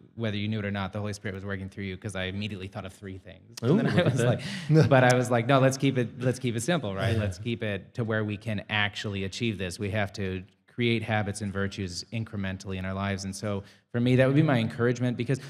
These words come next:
Speaker 1: it doesn't require you to go to a church. If you live by a church, great. You know, that's even better, right? You can go sit there, um, in, you know,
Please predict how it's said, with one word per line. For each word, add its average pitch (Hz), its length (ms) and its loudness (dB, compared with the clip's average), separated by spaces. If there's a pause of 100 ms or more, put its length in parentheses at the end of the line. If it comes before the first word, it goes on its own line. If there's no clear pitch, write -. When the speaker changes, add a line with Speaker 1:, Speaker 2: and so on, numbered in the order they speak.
(120)
Speaker 1:
it 151 100 0
doesn't 196 180 -2
require 110 460 2
you 113 240 2
to 113 160 -2
go 98 420 0
to 98 440 -2
a 104 60 -4
church. 90 440 -4
If 117 160 -2
you 147 80 0
live 127 220 2
by 135 100 4
a 139 60 2
church, 165 240 -4
great. 175 320 -2
You 117 80 -4
know, 104 80 -4
that's 101 200 -4
even 107 200 -2
better, 92 320 -2
right? 95 180 -6
You 98 100 -14
can 107 140 -10
go 95 120 -8
sit 95 200 -10
there, 92 460 -6
um, 92 320 -10
in, 92 560 -10
you 101 100 -8
know, 85 180 -12